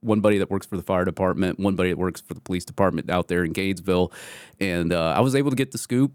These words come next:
pretty much before it, it, it hit out there, and, uh, just terrible, terrible all the way around. Um, unfortunate incident as well. Uh, Jalen Kitna is released out there on bail, an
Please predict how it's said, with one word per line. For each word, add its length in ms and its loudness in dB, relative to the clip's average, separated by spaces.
pretty 200 4
much 240 4
before 500 4
it, 180 0
it, 200 -2
it 80 -2
hit 160 0
out 260 2
there, 460 2
and, 420 0
uh, 380 0
just 200 -8
terrible, 500 0
terrible 380 6
all 120 8
the 80 4
way 140 6
around. 560 4
Um, 320 0
unfortunate 560 4
incident 440 2
as 120 -2
well. 380 2
Uh, 200 2
Jalen 340 0
Kitna 400 -2
is 220 4
released 540 0
out 260 -2
there 240 0
on 140 0
bail, 520 2
an 120 0